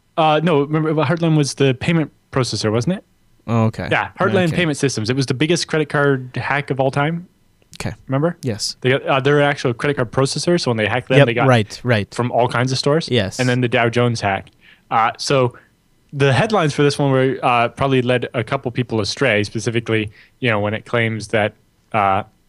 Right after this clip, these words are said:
Speaker 1: a Russian person was extradited to the U S
Speaker 2: Yeah.
Speaker 1: for hacking. Uh, what happened was the person was visiting the Netherlands,
Speaker 2: Oh.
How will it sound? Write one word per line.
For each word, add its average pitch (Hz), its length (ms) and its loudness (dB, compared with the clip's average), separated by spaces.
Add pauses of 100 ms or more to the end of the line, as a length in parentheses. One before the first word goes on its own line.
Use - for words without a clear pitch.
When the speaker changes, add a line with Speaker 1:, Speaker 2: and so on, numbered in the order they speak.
(100)
Speaker 1:
a 117 80 0
Russian 127 280 0
person 123 260 -2
was 113 100 0
extradited 123 420 0
to 107 80 -4
the 107 80 -2
U 120 80 4
S 285 100 6
Speaker 2:
Yeah. 185 80 8
Speaker 1:
for 127 40 2
hacking. 110 460 -6 (420)
Uh, 110 200 2 (220)
what 123 120 -2
happened 175 400 0
was 135 300 2
the - 100 -6
person 135 320 -4
was 113 200 -4
visiting 143 840 0
the - 120 -2
Netherlands, 107 720 0
Speaker 2:
Oh. 117 160 -4